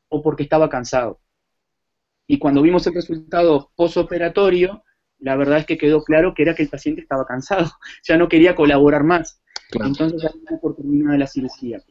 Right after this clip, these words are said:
Speaker 1: Yo creo que esas son las dos ventajas. La primera, le damos más tiempo de colaboración, y la segunda, nos permite,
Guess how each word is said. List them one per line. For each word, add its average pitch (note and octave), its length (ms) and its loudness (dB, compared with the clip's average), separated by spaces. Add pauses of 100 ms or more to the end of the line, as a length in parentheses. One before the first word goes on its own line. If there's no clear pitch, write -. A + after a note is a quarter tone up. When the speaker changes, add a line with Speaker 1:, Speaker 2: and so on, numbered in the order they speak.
Speaker 1:
Yo F3+ 80 0
creo G3+ 140 4
que G3+ 80 0
esas G3 180 0
son G3+ 120 -2
las F#3 100 -2
dos F#3+ 180 0
ventajas. C3 500 -8 (640)
La C#3+ 160 0
primera, D3+ 480 0 (460)
le C4 140 -14 (260)
damos D#3+ 180 -2
más F3 200 2
tiempo F3 280 0
de D3+ 80 0
colaboración, D3 640 -6 (1120)
y D3 120 6
la D#3 100 6
segunda, E3+ 560 6 (280)
nos C#3+ 180 -20
permite, E3 600 -4